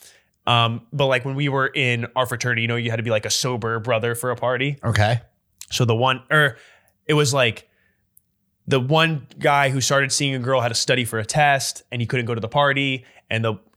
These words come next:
Speaker 1: kid was gonna be a sober brother, something like that. He's like, "Don't worry, like, I'll make sure no one hooks up with her." And then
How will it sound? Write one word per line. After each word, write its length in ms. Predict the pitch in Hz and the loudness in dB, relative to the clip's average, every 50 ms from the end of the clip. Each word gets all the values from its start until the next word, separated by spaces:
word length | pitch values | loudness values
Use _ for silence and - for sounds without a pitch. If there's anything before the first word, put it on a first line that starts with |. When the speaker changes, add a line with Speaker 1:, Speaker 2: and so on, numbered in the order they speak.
| _ | _
Speaker 1:
kid 120 | - 147 135 | 0 0 0
was 80 | 123 113 | 0 0
gonna 160 | 127 123 113 | -4 -4 -4
be 80 | 113 | -4
a 60 | 110 - | -4 -2
sober 260 | - 135 127 120 120 | -2 -2 -2 -2 0
brother, 180 | 113 127 127 | 0 0 0
something 200 | 120 - 180 175 | 2 0 0 0
like 100 | 151 127 - | 0 0 0
that. 100 | 139 127 | 0 0
He's 120 | 120 110 | 0 -2
like, 80 | 113 107 | -4 -4
"Don't 200 | 143 135 135 127 | -2 -4 -2 -2
worry, 200 | 123 131 131 127 | -2 0 0 0
like, 140 | 120 110 - - - | 0 -2 -4 -4 -2
I'll 140 | 127 135 139 | -2 0 0
make 120 | 135 127 | 0 -2
sure 140 | - - 127 | -2 -4 -4
no 160 | 117 117 117 117 | -4 -2 -4 -4
one 100 | 120 110 | -4 -4
hooks 180 | 113 107 - | -4 -4 -4
up 100 | 117 104 | -4 -4
with 140 | 92 104 - | -6 -6 -6
her." 180 | 107 101 98 - - - _ - _ _ _ - | -6 -6 -6 -8 -10 -20 _ -20 _ _ _ -2
And 180 | 127 131 139 | -2 0 2
then 360 | 135 127 127 123 123 120 120 | 2 2 2 0 -2 -6 -10